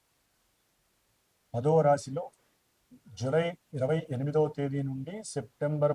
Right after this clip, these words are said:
పన్నెండవ తేదీ వరకు దాదాపుగా నలభై ఏడు రోజులు తన యొక్క సంచారంలో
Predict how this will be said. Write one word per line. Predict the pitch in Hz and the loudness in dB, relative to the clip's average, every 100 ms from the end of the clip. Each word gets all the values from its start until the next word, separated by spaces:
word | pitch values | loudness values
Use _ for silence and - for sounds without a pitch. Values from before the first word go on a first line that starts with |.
| - | 0
పన్నెండవ | 131 139 135 135 | -4 -2 -2 -4
తేదీ | 131 127 127 | -6 -8 -6
వరకు | 123 123 165 | -8 -8 -10
దాదాపుగా | 135 113 123 139 147 151 156 160 | -2 0 6 8 8 6 4 4
నలభై | 143 123 123 131 | 4 -2 -2 -8
ఏడు | 131 127 117 117 | -10 -14 -20 -12
రోజులు | 143 165 185 117 - - | -12 -10 -10 -12 -14 -10
తన | 127 | -8
యొక్క | 123 120 | -6 -8
సంచారంలో | 120 113 120 143 139 127 117 - | -8 -6 -2 2 2 0 -6 -10